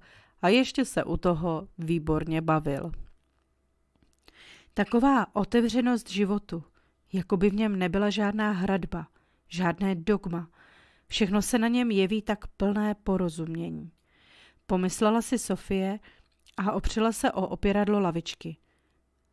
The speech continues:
Zavřela oči. Vejset si najednou uvědomil, že tady není nikdo, koho by měl nebo musel okouzlovat, a že se mu vlastně už ani nechce nic dělat.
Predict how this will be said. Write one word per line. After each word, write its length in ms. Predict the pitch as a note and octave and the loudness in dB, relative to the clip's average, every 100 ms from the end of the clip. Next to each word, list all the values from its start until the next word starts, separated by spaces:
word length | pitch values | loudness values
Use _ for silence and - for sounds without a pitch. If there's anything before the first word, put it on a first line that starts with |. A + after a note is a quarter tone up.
| F3 | -4
Zavřela 460 | F#3 E3+ G3 G3 | -2 0 -2 -4
oči. 380 | E3+ - - D#3+ _ _ _ _ _ _ _ - | -6 -12 -14 -14 _ _ _ _ _ _ _ 0
Vejset 400 | G3 G3 C#4 - | 0 2 0 0
si 140 | C#4+ | 0
najednou 340 | A#3+ B3 B3+ | 2 2 0
uvědomil, 580 | - F3+ G3 G#3 G#3 A3+ | 0 2 2 2 2 0
že 160 | G3+ G#3+ | 0 0
tady 260 | G3+ G#3+ | 0 0
není 300 | G#3+ A3+ A#3 | 0 0 0
nikdo, 520 | A3 G#3 F#3 F3 D3+ D3+ _ _ _ _ _ _ _ | 0 -2 -2 -2 -2 -6 _ _ _ _ _ _ _
koho 280 | G#3+ F#3 F#3+ | 2 4 2
by 140 | F#3 | 2
měl 400 | F3 F3+ F3 E3 - | 0 0 0 -2 -4
nebo 260 | E3+ E3 E3 | -2 2 2
musel 380 | E3+ - F3+ D#3+ | 0 -4 -4 -4
okouzlovat, 760 | F3+ F3+ E3+ F3+ E3 E3 F3 - - - - - | -4 -2 -2 -2 -2 -4 -8 -16 -20 -20 -20 -4
a 100 | G3 | 0
že 160 | G3+ B3+ | 2 0
se 160 | - | 2
mu 180 | D4+ C#4+ | 2 2
vlastně 520 | G3 G3 - A#3 A3 - _ | 2 0 -2 -6 -6 -8 _
už 220 | G#3 - - | -6 -6 -2
ani 260 | G#3+ G3 | -2 0
nechce 420 | F3 F#3 - - F3+ | -2 -4 -4 -6 -4
nic 320 | F3 - - - | -4 -8 -16 -2
dělat. 340 | D#3+ C#3+ C#3+ | -2 -2 -8